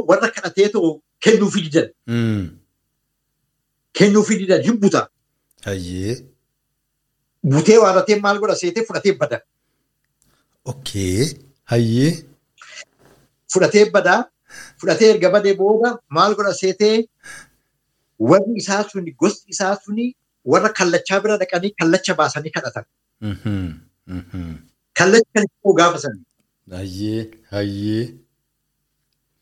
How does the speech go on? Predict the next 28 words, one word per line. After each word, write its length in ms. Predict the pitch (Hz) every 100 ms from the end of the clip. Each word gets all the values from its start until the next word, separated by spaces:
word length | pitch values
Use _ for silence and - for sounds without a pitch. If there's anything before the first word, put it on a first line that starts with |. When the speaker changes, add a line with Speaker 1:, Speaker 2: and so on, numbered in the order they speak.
| _ _ _ 175
Speaker 1:
Jaarsa 460 | 208 180 240 247
ni 80 | 254
argatan, 380 | 247 220 185 165
jaarsa 300 | 190 233 226
already 320 | 226 220 214
didaniiru, 420 | 175 165 180 202 135
jaarsa 240 | 170 202
kaan 160 | - 175
dura 200 | 143 135
Speaker 2:
Mm, 40 |
Speaker 1:
ergame 260 | 120 180 214
Speaker 2:
mm. 80 | 117
Speaker 1:
didameera. 420 | 117 143 160 - - _
Speaker 2:
Yaa, 460 | 107 107 104 92 - _ _
dadhabeera 600 | 113 110 120 110 117 104
sun 140 | 92 95
fashalee. 480 | 104 104 110 92 80 _ _ _ _ _ _ _ _ _ _ _ _ -
Speaker 1:
Bakkee 280 | 180 196 233
kanatti 260 | 233 226 -
kallachi 300 | 175 208 -
kan 140 | 165
ba'u. 200 | 170 151
Amma 320 | 175 214 240 277 - _ _ _ _ -
jaarsoliin 720 | 151 160 180 185 240 247 - _ _ _ _
warra 220 | 156 214
kallachaa 400 | 226 180 175 196 202
bira 140 | 214
dhaqanii 440 | 196 190 190 220